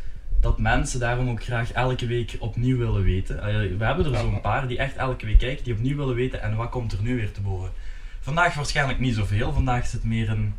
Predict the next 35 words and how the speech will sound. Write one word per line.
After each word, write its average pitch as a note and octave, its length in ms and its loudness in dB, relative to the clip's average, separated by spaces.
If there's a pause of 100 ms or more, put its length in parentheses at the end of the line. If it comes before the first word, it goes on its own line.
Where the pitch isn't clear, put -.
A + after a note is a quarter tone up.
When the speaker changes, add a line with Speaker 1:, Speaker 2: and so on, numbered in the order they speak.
Speaker 1:
entertainend B2 960 -2 (640)
Speaker 2:
Afsluiten A2 460 0
van G2+ 100 -4
het F#2 100 -10
jaar. E2+ 420 0
Speaker 1:
Inderdaad, B2 400 6
een B2+ 80 12
leuk A#2+ 180 8
afsluiten D3 480 4
van A2+ 140 4
het G2+ 100 4
jaar. G#2 440 2 (360)
Maar B2 280 2 (240)
het - 100 4
is C#3+ 160 0
zo, B2+ 280 2 (380)
heb B2+ 220 2
je - 120 -4
op D#3 140 -2
een B2 60 0
gegeven C#3 220 0
moment C3 280 0
ook A#2+ 140 -2
gedacht A#2+ 340 -2
van, A#2 200 -6
"Dit A#2 160 -4
gaat - 220 -8
echt A2+ 240 -6
niet G#2+ 160 -6
werken"? F#2+ 340 -6
Want G#2 180 -6
ik G#2+ 100 -6
weet, B2+ 260 0
je B2+ 60 -4
hebt - 320 -6